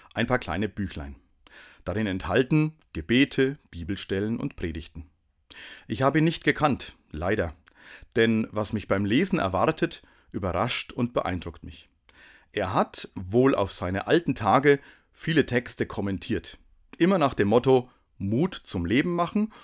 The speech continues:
und Gutes stärken." Hier mal ein Herzchen reingemalt, wenn ihn eine Stelle besonders anspricht. Dort mal Worte einfach umgeschrieben.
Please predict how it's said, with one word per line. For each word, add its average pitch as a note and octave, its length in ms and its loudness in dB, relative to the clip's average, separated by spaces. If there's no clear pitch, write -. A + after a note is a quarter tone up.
und D3 260 4
Gutes B2+ 360 -2
stärken." E2 480 -8
Hier G#3+ 380 -2
mal F#2+ 220 2
ein F2 100 -2
Herzchen C3+ 480 2
reingemalt, B2 580 4
wenn G#2 140 -4
ihn A2 80 -2
eine F#2+ 180 -4
Stelle G#2+ 320 0
besonders G#2+ 500 -2
anspricht. - 600 -12
Dort A2 300 2
mal C#3+ 300 6
Worte A#2 380 4
einfach A#2+ 280 -2
umgeschrieben. G#2 760 -2